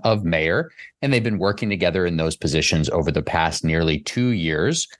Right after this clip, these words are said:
while the council also fulfills its duties as a check on the mayoral administration, including through oversight hearings and other mechanisms. The two sides of City Hall negotiate the roughly one hundred ten billion dollar city budget together,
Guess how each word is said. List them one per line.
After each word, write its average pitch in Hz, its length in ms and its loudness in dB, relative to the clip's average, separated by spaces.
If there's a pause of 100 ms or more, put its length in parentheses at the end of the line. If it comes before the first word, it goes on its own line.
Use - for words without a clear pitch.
(220)
while 131 140 2
the 127 100 0
council 104 680 -2 (140)
also 82 440 0
fulfills 82 560 0
its 85 260 -2
duties 90 400 0
as 107 120 0
a 139 80 0
check 95 340 -2
on 90 80 2
the 92 80 -2
mayoral 87 340 0
administration, 120 760 -2
including 98 500 0
through 98 400 -2
oversight 92 560 0
hearings 80 540 2 (180)
and 90 180 -2
other 80 280 0
mechanisms. 101 760 -2 (380)
The 80 80 -2
two 92 220 2
sides 85 360 0
of 80 80 -4
City 82 240 0
Hall 82 300 0
negotiate 85 720 0
the 82 80 -4
roughly 82 520 0 (280)
one 90 180 0
hundred 87 320 0
ten 87 300 0
billion 85 400 0
dollar 85 320 0
city 80 340 -2
budget 123 360 0
together, 123 500 -2